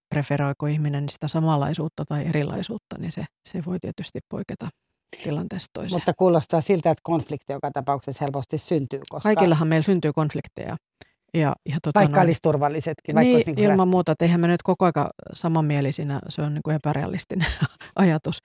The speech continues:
Speaker 1: Mutta et miten me tämmöisten konfliktien tullen pystytään säilyttämään siinä jonkunnäköiset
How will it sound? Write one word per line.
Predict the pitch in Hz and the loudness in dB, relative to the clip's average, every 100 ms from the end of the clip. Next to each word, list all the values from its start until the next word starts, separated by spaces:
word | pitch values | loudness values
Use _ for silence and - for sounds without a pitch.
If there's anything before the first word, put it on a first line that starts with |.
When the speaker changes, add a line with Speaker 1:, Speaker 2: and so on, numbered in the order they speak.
| - - - | -14 -18 -6
Speaker 1:
Mutta | 170 - | -4 -2
et | 160 | 0
miten | 196 220 202 | 2 4 4
me | 175 - | 4 2
tämmöisten | 175 170 - 170 165 | 0 -2 -2 -4 0
konfliktien | 196 190 170 - 160 156 - | 0 0 -2 -2 -2 -2 -2
tullen | 180 160 156 156 - | 0 0 0 -2 -4
pystytään | 208 196 - - 160 156 - _ - | -2 0 -2 -2 0 0 -4 _ -8
säilyttämään | - 190 175 151 151 151 147 | -2 2 4 2 -2 -2 -2
siinä | 151 156 147 | 0 0 2
jonkunnäköiset | 151 156 147 143 151 160 | 0 0 -2 -2 -2 -4